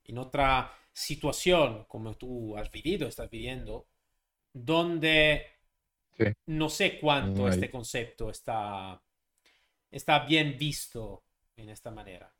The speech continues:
Speaker 1: Entonces, si me, nos puede hablar
Speaker 2: Sí.
Speaker 1: también un poquito de la, tu experiencia sobre ese tema, de la, de la, de la gente con quien ha trabajado, de su concepto de libertad, de cómo, y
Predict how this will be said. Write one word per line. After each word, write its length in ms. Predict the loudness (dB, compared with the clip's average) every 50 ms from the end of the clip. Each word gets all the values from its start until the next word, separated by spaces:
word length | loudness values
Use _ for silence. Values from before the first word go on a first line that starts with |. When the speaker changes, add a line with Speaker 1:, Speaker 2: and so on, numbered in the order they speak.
| _ _ _ _ _ _ _ _ -14
Speaker 1:
Entonces, 540 | -12 -6 -4 -4 -4 -2 0 2 2 2 0
si 160 | -2 -4 -4
me, 140 | -4 -6 -8 -10 -16 _ _ -14
nos 180 | -12 -10 -4
puede 200 | -2 0 2 2
hablar 260 | 2 4 4 4 6
Speaker 2:
Sí. 100 | 6 4
Speaker 1:
también 220 | 4 2 0 -4 -4
un 60 | -4
poquito 280 | -6 -8 -10 -8 -8 -6
de 100 | -6 -8
la, 80 | -6
tu 120 | -6 -4 -6
experiencia 560 | -6 -4 -4 -2 0 0 0 0 -4 -8 -12
sobre 280 | -12 -12 -12 -12 -12
ese 200 | -12 -12 -14 -12
tema, 420 | -8 -8 -6 -6 -6 -8 -10 -10 -10
de 140 | -12 -12 -10
la, 320 | -10 -10 -10 -10 -12 -14 _ _ _ _ _ _ _ _ _
de 160 | -10 -8 -6
la, 280 | -4 -4 -6 -6 -10 -10
de 100 | -8 -6
la 80 | -6 -2
gente 340 | 0 0 0 0 0 -4
con 140 | -6 -8 -8
quien 160 | -6 -4 -6
ha 40 | -4
trabajado, 680 | -4 -6 -8 -6 -2 0 0 0 0 -2 -4 -6 -8 -12 _
de 100 | -12 -10
su 180 | -6 -4 -4 -2
concepto 440 | -2 -4 -4 -2 -4 -4 -4 -4
de 100 | -6 -4
libertad, 580 | -4 -4 -4 -6 -6 -2 0 2 2 4 2 0
de 140 | -4 -8 -6
cómo, 520 | -4 -2 0 2 2 2 2 2 0 -4 _ _ _ _ _ _ _ _ _ _ _ _ _ _ -2
y 260 | -2 -2 -2 -2 -8